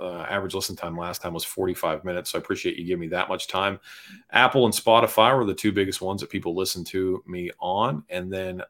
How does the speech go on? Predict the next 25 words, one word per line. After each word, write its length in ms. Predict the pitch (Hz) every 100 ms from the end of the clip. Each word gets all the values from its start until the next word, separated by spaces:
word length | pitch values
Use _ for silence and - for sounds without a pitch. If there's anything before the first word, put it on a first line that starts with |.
| -
last 340 | 90 95 -
but 140 | - 95
not 260 | 92 -
least, 300 | 95 117 -
we'll 100 | -
run 240 | 85 90 85
down 240 | 85 80
top 300 | - 82 -
countries. 500 | - 104 127 127 120 - - -
We 100 | -
got 140 | 143 117
the 80 |
U 280 | 107 110 110
S, 200 | 98 85 -
Australia, 640 | 92 - - 104 98 82
the 100 | 78
U 220 | 82 90
K, 340 | 90 - 92 78
Canada, 540 | - 98 98 85 78
New 220 | 80 85
Zealand, 540 | 85 - 113 135 135 123
India, 500 | - 117 127 123 117
Germany, 580 | 107 101 107 110 107 104
Italy, 400 | 101 113 110 104
Spain, 840 | 98 - - - 120 127 127 123